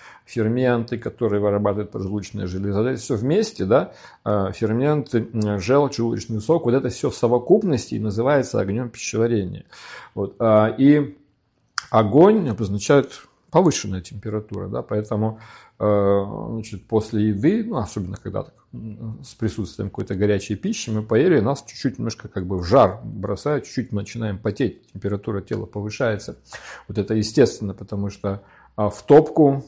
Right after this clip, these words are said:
сейчас бросили дрова, то есть пища попала, и огонь начинает, м, значит, и всё это переваривать, все вот эти вот процессы начинаются.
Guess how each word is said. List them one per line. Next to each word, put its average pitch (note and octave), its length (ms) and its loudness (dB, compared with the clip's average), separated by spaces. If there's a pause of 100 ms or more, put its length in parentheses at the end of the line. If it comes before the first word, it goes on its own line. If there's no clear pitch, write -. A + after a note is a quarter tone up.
сейчас A#2 500 0
бросили G2+ 480 0
дрова, G#2 540 4
то - 140 -16
есть - 180 -18
пища - 260 -8
попала, C#3 580 4
и F2+ 160 0
огонь G#2 380 -4
начинает, G#2 540 -8 (100)
м, G#2+ 320 -14 (460)
значит, G#2 420 -12
и A2+ 140 -8
всё G#2+ 200 -4
это G2+ 140 -6
переваривать, G2 840 2
все - 220 -10
вот G#2 100 -16
эти G#2+ 180 -14
вот G2 140 -12
процессы G#2 460 -8
начинаются. G#2 720 -8